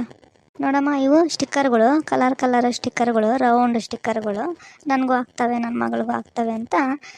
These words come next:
ತಂದಿದ್ದೀನಿ. ಇದು ಹಬ್ಬಗಳಲ್ಲಿ, ಯಾವಾಗಾದ್ರೂ ಫಂಕ್ಷನ್‌ಗಳಲ್ಲಿ ಇದನ್ನ ಇಟ್ಕೋತೀವಿ. ಆಮೇಲೆ ಚಾಂದ್ ಬರುತ್ತಲ್ಲ, ಅದು ಡೈಲಿ ಯೂಸ್ ಮಾಡೋದು ಅಂತ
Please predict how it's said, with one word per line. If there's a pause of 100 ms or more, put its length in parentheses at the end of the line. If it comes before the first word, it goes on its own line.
(160)
ತಂದಿದ್ದೀನಿ. (280)
ಇದು
ಹಬ್ಬಗಳಲ್ಲಿ,
ಯಾವಾಗಾದ್ರೂ
ಫಂಕ್ಷನ್‌ಗಳಲ್ಲಿ (380)
ಇದನ್ನ
ಇಟ್ಕೋತೀವಿ. (300)
ಆಮೇಲೆ
ಚಾಂದ್
ಬರುತ್ತಲ್ಲ, (140)
ಅದು
ಡೈಲಿ
ಯೂಸ್
ಮಾಡೋದು
ಅಂತ